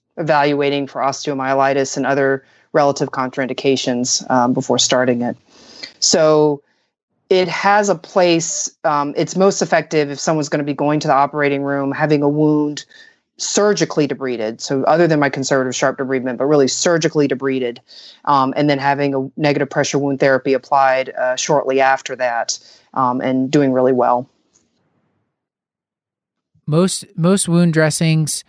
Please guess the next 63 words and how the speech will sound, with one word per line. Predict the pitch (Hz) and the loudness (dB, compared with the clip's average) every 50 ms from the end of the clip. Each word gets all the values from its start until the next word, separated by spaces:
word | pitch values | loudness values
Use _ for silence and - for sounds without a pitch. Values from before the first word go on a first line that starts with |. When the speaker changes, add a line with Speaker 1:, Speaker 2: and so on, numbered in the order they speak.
| _ _ _ _ _ - | _ _ _ _ _ -6
Speaker 2:
um, | 139 135 135 131 127 123 123 127 151 - _ _ _ _ _ - - _ _ | -4 -2 0 0 -2 -2 -4 -8 -12 -16 _ _ _ _ _ -20 -20 _ _
you | - 151 165 156 | -2 -2 -2 0
said | - 170 160 143 | 2 2 2 4
there's | 147 143 131 - | 4 2 2 2
some | - 156 151 151 | 2 2 2 2
that | 151 147 - | 2 2 2
can | - 139 135 | 0 0 2
be | 139 135 | 4 4
on | 139 135 135 135 135 131 127 | 4 4 2 2 2 0 -2
for | - 131 131 120 | -2 -4 -4 -4
up | 135 131 - | -4 -6 -4
to | - 123 | -4 -2
seven | - - 139 131 131 131 127 | 0 0 0 0 0 0 0
days. | 123 127 127 123 123 123 123 117 - - - _ _ _ _ _ _ _ _ _ _ - | 0 2 2 2 0 0 -2 -4 -6 -10 -14 _ _ _ _ _ _ _ _ _ _ -4
Speaker 1:
Mm-hmm. | 170 160 139 156 151 151 156 160 - _ _ - - _ _ _ _ | -2 0 2 4 4 2 2 0 -6 _ _ -20 -20 _ _ _ _
Speaker 2:
It, | - 165 170 - - 156 - - | -4 -2 -2 -2 -4 -8 -6 -6
I | 160 160 | -4 -2
guess | 156 170 165 - | 0 0 0 -2
it | 160 | -2
just | 143 160 160 151 - | 0 0 0 0 0
depends. | - 143 - 165 151 147 147 147 143 139 | -2 -2 0 2 2 2 2 2 2 2
Like | 143 135 - 139 | 2 2 2 0
if, | 131 - - - | -2 -4 -4 -4
if | 160 139 - | -4 -2 0
the | 156 | 0
dressing | 139 143 165 170 175 - - 175 165 151 | 0 2 2 2 2 2 0 0 2 2
is, | 147 135 127 123 123 - - - _ - | 2 0 0 -2 -4 -6 -6 -10 _ -6
is | 156 143 131 | -4 -2 -2
still | - - 160 151 147 | 0 0 2 0 0
dry, | 131 123 135 135 127 127 123 123 123 127 131 131 - _ _ _ _ _ _ _ _ - | 0 0 2 4 4 4 4 2 2 0 -2 -6 -8 _ _ _ _ _ _ _ _ -2
i-, | |
if | 143 151 151 147 - | 0 0 0 -2 -4
it's | 139 - - | -2 0 2
not, | 147 143 147 | 2 2 2
like, | 143 135 127 | 0 -2 -2
soaked | - - - 143 139 135 - - | -2 0 0 0 0 0 -2 -6
through, | - 139 135 135 139 139 135 | -6 -2 0 2 2 2 2
you | 127 131 123 | 0 -2 -2
can | - 123 120 | -4 -6 -4
keep | - - 147 - | -4 -4 -2 0
it | 139 | 0
on | 131 131 131 135 135 | 2 2 2 2 0
for | 127 - 127 | 0 -2 -2
more | 131 127 127 131 131 | 0 2 2 2 2
than | 131 127 131 | 2 0 0
one | 127 131 131 127 | 0 0 0 2
day. | 127 127 127 131 135 135 | 2 2 2 2 2 2
Is | 127 120 | 0 -2
it, | 123 135 139 | -4 -6 -6
do | 131 135 | -4 -4
you | 139 | -2
just | 135 151 147 - | 0 0 0 0
kinda | - 151 147 139 | 0 0 0 0
change | 127 - - 147 143 143 135 131 | 0 0 0 0 0 0 0 2
them | 180 190 | 2 2
Speaker 1:
Oh, | 190 | 4
Speaker 2:
as | 175 156 156 - | 4 4 4 4
often | |
Speaker 1:
absolutely. | 139 135 139 - - 147 143 135 | 4 4 2 2 2 2 2 2
Speaker 2:
as | 131 123 127 | 2 0 0
you | 123 | -2
need | 123 123 127 139 135 135 | 0 0 0 0 0 0
to? | - 160 156 156 160 156 | 0 0 2 2 0 -2